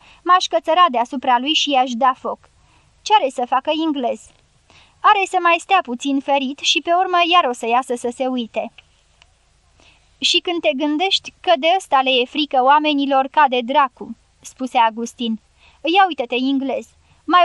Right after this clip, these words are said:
omoară odată santinelele. Dacă altă țintă nu are, răspunse Robert Jordan,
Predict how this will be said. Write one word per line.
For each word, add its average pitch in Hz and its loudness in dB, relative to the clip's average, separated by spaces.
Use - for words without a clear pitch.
omoară 349 2
odată 240 0
santinelele. 240 -2
Dacă 330 2
altă 277 -2
țintă 277 -2
nu 247 0
are, 240 0
răspunse 254 -4
Robert 233 -4
Jordan, 220 -4